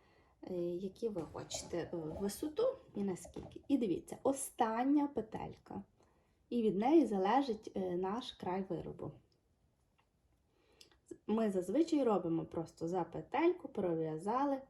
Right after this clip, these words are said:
і пішли далі. А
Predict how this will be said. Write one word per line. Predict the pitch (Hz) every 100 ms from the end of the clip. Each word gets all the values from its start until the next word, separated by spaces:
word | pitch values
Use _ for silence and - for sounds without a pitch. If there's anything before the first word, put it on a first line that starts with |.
| _ _ _ _ _ _ _
і | - 233
пішли | 190 - 185 190
далі. | 175 143 - - _ _ _ _ _ _ _ _ _ _ _ _ _ _ _
А | - 214 160